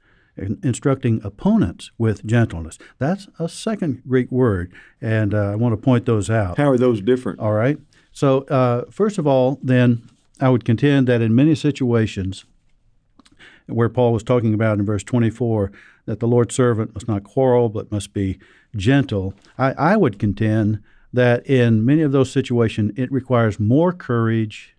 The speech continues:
Speaker 1: to remain calm and act with kindness than to fly off the handle and to try to beat down your opponent. Now, you know, when you,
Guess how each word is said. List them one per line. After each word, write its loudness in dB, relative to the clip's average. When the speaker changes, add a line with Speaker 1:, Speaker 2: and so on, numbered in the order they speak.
Speaker 1:
to -2
remain 0
calm 0
and -6
act -2
with -12
kindness -2
than 4
to 2
fly 0
off 2
the 0
handle 0
and 2
to -4
try 2
to 2
beat 2
down 4
your 2
opponent. 0
Now, 0
you -2
know, 4
when 4
you, 2